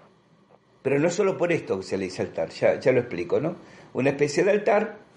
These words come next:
que quizás un movimiento sísmico intenso destruyó o desarmó. Bueno, en ese lugar, en realidad contra el lateral, contra una pared lateral de roca,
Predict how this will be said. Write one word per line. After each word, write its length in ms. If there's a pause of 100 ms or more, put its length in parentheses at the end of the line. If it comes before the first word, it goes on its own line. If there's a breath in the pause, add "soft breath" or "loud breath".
(360 soft breath)
que 260
quizás 600 (540)
un 80
movimiento 340
sísmico 460
intenso 600 (460)
destruyó 920 (400)
o 140
desarmó. 640
Bueno, 220 (1000 loud breath)
en 220
ese 380
lugar, 560 (400)
en 120
realidad 560 (500)
contra 640
el 160
lateral, 520
contra 300
una 240
pared 260
lateral 640
de 100
roca, 600